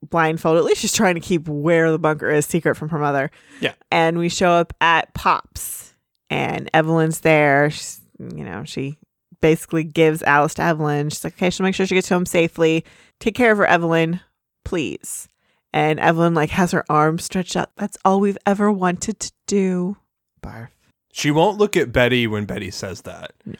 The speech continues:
Speaker 2: Which is really interesting because Betty's very earnest in that
Speaker 1: Mm-hmm.
Speaker 2: moment.
Speaker 1: Like, she does mean it. It's just, it's like, uh, like,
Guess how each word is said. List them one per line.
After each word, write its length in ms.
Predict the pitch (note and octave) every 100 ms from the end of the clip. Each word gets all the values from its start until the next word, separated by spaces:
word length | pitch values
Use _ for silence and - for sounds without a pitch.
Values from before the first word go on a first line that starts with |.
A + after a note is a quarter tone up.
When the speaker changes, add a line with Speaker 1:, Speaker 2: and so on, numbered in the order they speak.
| - _
Speaker 2:
Which 80 | -
is 120 | B2 C3+
really 220 | D3+ A#2
interesting 400 | A#2 A2+ - G2+
because 240 | A#2 C#3
Betty's 340 | A2 C#3+ C#3+ A#2+
very 300 | B2 A#2 G#2
earnest 460 | G#2+ A#2+ G#2+ -
in 80 | -
that 60 | D#3+
Speaker 1:
Mm-hmm. 100 | E3
Speaker 2:
moment. 240 | E3 -
Speaker 1:
Like, 160 | E3+ F3
she 140 | -
does 260 | F#3+ F#3+ E3+
mean 200 | F3 D3
it. 100 | C#3
It's 100 | E3
just, 140 | D#3
it's 120 | D#3+
like, 160 | E3 D3+
uh, 140 | A2+ -
like, 320 | F3+ F3+ -